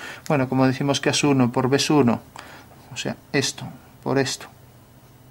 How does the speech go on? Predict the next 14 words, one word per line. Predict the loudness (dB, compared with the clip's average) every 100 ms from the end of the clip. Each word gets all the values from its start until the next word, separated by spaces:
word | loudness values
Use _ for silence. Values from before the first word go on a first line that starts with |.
| -20 -20 -12 -8
es | -4
igual | -2 0 0
que | -2
esto | -4 -6 -8
por | -4
esto, | -4 -4 -6 -8 -16 -18 -10
pues | -10
podemos | -4 0 0 0 -2
observar | -2 -2 0 -2 -2
que | -4
aquí | -2 -4
todos | -6 0 2 4
los | 2 0
rectángulos | -2 0 0 2 2 0 -4